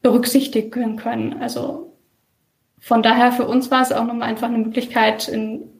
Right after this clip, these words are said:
in Austausch zu treten mit, mit aktiven Nutzern, denen das auch tatsächlich, äh, für die das wichtig ist, O C R zu verwenden. Von daher, ja, war für uns ganz interessant und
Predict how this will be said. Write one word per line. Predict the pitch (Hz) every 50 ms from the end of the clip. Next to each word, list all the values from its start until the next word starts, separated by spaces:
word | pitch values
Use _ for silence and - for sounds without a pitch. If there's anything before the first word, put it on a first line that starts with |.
| _ _ _
in | - - 240 -
Austausch | - 208 214 220 - - 247 247 240 -
zu | 240 220
treten | - - - 202 202 - - 202 208 220 220 - - _ _ _ _ _ _ _ _ _
mit, | - 226 220 220 226 - - - - - -
mit | 240 220 - 226
aktiven | 226 226 - - - - 240 233 247 220 220
Nutzern, | 220 220 220 - 226 208 196 196 202 214
denen | - 214 208 208
das | 220 -
auch | - - 220 -
tatsächlich, | - 247 220 - 226 214 - 226 226 214 - -
äh, | - 120 - 226 208 220 226 - - - - - - - - - _
für | - - 247
die | 226 226
das | 247 240 240
wichtig | 240 254 247 - - 247 -
ist, | - 208 208 -
O | 208 208
C | 208 - - 220
R | - 208 208
zu | - -
verwenden. | 220 - 226 208 208 202 214 214 214 240 240 247 247 - - _ - - _ _ _ _ _ _ _ _ _ _ _ - _ _ _ _ _ - -
Von | - 233 226 220
daher, | 233 226 226 240 240 247 233 247 240 240 247 - - - -
ja, | - - - - -
war | 247
für | 269 - 277 -
uns | 247 254 262 285 -
ganz | - 254 -
interessant | 254 - - - - - - 240 247 294 311 294
und | - 226 240 240 240 240 - -